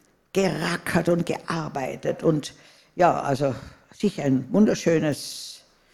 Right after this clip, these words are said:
Vermögen geschaffen, also ohne, ohne vom Werk, hat sieben Autos gekauft. Hab gesagt, "Wie viel Auto kannst du fahren?"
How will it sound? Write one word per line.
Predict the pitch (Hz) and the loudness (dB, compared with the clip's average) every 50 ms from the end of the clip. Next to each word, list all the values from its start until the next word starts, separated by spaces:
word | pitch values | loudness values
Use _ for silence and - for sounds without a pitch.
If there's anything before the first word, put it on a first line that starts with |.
| _ _ _ _ _ _ - | _ _ _ _ _ _ -2
Vermögen | 139 127 135 165 196 233 339 | 0 2 4 6 6 6 6
geschaffen, | 339 349 - - - 320 - - - 254 220 | 4 2 2 0 -2 -2 -2 -4 -8 -8 -6
also | - 147 - 165 - | -4 -4 -4 -2 0
ohne, | 175 180 202 208 190 - 160 | 2 4 6 4 4 4 2
ohne | 170 180 175 156 | 2 4 4 2
vom | - - 143 143 147 139 | 2 0 -2 0 0 0
Werk, | 143 147 202 - - - - - - _ _ _ _ _ _ _ _ _ _ _ _ - | 0 0 -2 -4 -6 -8 -14 -18 -20 _ _ _ _ _ _ _ _ _ _ _ _ -4
hat | 165 156 | -2 -2
sieben | - - - 196 240 180 | -2 0 2 4 4 4
Autos | - 160 180 - - - | 4 4 2 2 0 -4
gekauft. | - - - - - - 190 - - - - | -4 -4 -4 -6 -8 -6 -6 -4 -6 -6 -8
Hab | - - | -12 -14
gesagt, | - - 147 143 | -10 -10 -6 -4
"Wie | 156 147 | -2 -2
viel | 147 - | -2 -2
Auto | 147 143 147 - 147 | -4 -4 -4 -6 -6
kannst | - 131 - - - | -6 -6 -6 -6 -8
du | - | -10
fahren?" | 123 - - 185 226 240 254 | -8 -8 -6 -4 -4 -4 -4